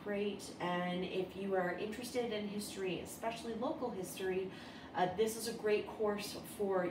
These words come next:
you to consider as well. Um, as Judge Murray Sinclair said, "Education is what got us here, and education is what will get us out." So please consider joining the class. Thank you for your time, and have a great day.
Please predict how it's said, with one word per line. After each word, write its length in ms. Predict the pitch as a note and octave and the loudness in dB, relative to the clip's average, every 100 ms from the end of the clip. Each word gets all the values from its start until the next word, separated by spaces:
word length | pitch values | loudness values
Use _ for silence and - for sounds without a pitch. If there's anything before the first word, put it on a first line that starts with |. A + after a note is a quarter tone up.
| F3 | 2
you 160 | F3+ F3+ | 0 0
to 80 | F#3 | 0
consider 600 | F#3 E3 F3+ F3 E3 - - | -4 -4 -2 2 2 0 -4
as 120 | D#3 | 0
well. 460 | E3 E3+ - C#3+ - - - - - - | 2 2 0 -2 -8 -12 -12 -12 -10 -2
Um, 460 | F3+ F3+ F3+ F3+ - - - - - - G3 | 2 2 2 0 -4 -10 -14 -12 -12 -2 6
as 400 | G3 G3 G3 - | 8 8 6 2
Judge 240 | G3+ G3+ | 2 2
Murray 200 | A3 G#3+ | 0 0
Sinclair 440 | G#3 G3+ G3 G3+ F#3+ | 0 -2 0 2 2
said, 420 | F#3+ G#3 G3+ - - - | 4 6 6 2 -6 0
"Education 680 | G3+ - - G#3 - G#3 G3 | 0 0 0 0 2 0 0
is 260 | F#3 F3+ E3+ | 0 0 0
what 180 | F3 - | -2 0
got 220 | F#3 F#3 | 0 0
us 120 | G#3 | 0
here, 340 | - A3+ A3 A3 | -4 -2 -2 -2
and 220 | - E3 - | -2 -2 -2
education 720 | F3+ F#3 - G3+ G3 G3+ G#3 - | -4 -4 -4 -2 -2 -2 -4 -2
is 140 | F3+ - | -4 -2
what 200 | E3+ - | -4 -2
will 140 | F3 E3 | -2 0
get 200 | E3 E3 | 0 0
us 140 | D#3 | -2
out." 300 | - - - - - - - - | -4 -6 -8 -12 -12 -14 -12 -8
So 380 | - F#3+ F3+ - | 0 2 2 -2
please 240 | A#3+ A3+ - | -2 -4 -4
consider 360 | A3+ A3 G#3+ | -4 -2 0
joining 340 | G#3 G3 G3+ G3+ | 0 0 0 -2
the 160 | G3 | -2
class. 520 | - F3+ F3 E3+ - - - - - - | -2 -2 -2 -4 -10 -10 -12 -12 -6 0
Thank 180 | G3+ | 0
you 40 | - | 0
for 100 | G#3+ | 0
your 120 | G#3 | 0
time, 260 | - E3+ E3 | 0 0 0
and 120 | D#3+ | -2
have 160 | D#3 D#3 | -4 -6
a 60 | |
great 160 | - - | -6 -6
day. 140 | - | -8